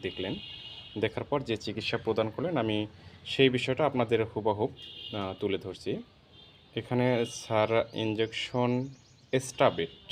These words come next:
এস্টাবেট ফাইভ এমএল করে গভীর মাংসে মোট চার দিন, এক লাগারে চার দিন দিতে হবে, এবং ইনজেকশন রেনাসল এডি থ্রি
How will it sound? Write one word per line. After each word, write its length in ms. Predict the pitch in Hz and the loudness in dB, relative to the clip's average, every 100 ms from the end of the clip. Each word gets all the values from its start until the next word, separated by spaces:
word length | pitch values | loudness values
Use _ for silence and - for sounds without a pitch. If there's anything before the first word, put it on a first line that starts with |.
| - - - _ _ - - - - | -16 -18 -20 _ _ -20 -20 -20 -4
এস্টাবেট 600 | 123 127 - 117 123 135 - - - - - - | -2 0 0 0 0 -2 -4 -20 -20 -20 -20 -6
ফাইভ 240 | - 120 120 | 2 4 4
এমএল 180 | 127 123 123 | 4 2 2
করে 160 | 117 139 240 - 110 107 | 0 0 -4 -10 -8 -2
গভীর 260 | 107 107 107 | 0 0 0
মাংসে 340 | 98 95 - 107 214 - - - | 0 0 -4 -6 -6 -14 -14 -4
মোট 140 | 107 104 - | -2 -2 2
চার 180 | 135 110 - | 4 4 2
দিন, 120 | 85 - - - - - - - - - - - - - - | -6 -6 -16 -20 -20 -20 -20 -20 -20 -20 -20 -20 -20 -8 6
এক 160 | 135 135 131 | 6 8 6
লাগারে 240 | 113 117 127 | 4 4 4
চার 120 | 113 107 | 4 4
দিন 100 | 110 | -2
দিতে 180 | 113 110 101 | -2 -4 -4
হবে, 220 | 107 117 196 - 107 | -4 -2 -4 -6 -4
এবং 180 | 104 104 101 110 - - - - - - - | 0 0 -2 -8 -16 -20 -20 -20 -20 -12 -4
ইনজেকশন 520 | 117 120 120 - 135 127 131 - - - - - - 101 | 0 2 0 0 0 2 0 -6 -18 -20 -20 -20 -12 -2
রেনাসল 640 | 110 117 120 - - 123 123 - 107 | 0 2 2 0 -2 0 0 0 0
এডি 200 | 104 101 - | 0 -2 -6
থ্রি 280 | - 90 95 | -8 -8 -6